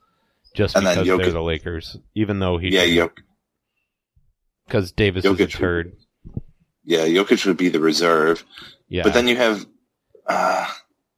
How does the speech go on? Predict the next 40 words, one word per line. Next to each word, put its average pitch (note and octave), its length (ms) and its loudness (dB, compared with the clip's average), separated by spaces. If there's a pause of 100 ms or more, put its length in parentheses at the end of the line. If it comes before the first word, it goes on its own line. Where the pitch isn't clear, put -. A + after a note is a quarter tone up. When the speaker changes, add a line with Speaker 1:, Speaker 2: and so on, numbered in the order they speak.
Speaker 1:
And B2 180 0
the A#2 80 4
Jazz B2+ 380 0
should C3+ 160 0
probably A2+ 280 0
get G2+ 200 -2
two B2+ 280 -2
now. F2+ 420 -2 (460)
Uh, F2 280 2
they F2+ 140 0
should G2 180 -6
probably A2 440 2
get, G2 360 2 (420)
uh, E2 380 -2 (300)
Gobert G2 580 2
and F2+ 400 -4
Mitchell. F#2+ 520 -2 (720)
Speaker 2:
Mitchell, F2 280 0
Gobert G#2 400 2
won't E2+ 220 0
get D#2 160 -2
in, D#2 160 -2
I D#2 100 -4
bet. D2+ 300 0 (220)
He A2 100 0
Speaker 1:
Uh, - 20 0
Speaker 2:
deserves F2+ 400 2
it, D2+ 160 0
but, A#1+ 180 -6 (580)
but - 140 -14
he - 80 -14
won't. - 160 -8
Speaker 1:
Yeah, B2 120 2
probably B2+ 300 0
not. F#2 280 0
The G#2+ 100 -2
Rockets A#2 440 2
will A2+ 100 2
get, G2 400 -2
um, F2 520 -2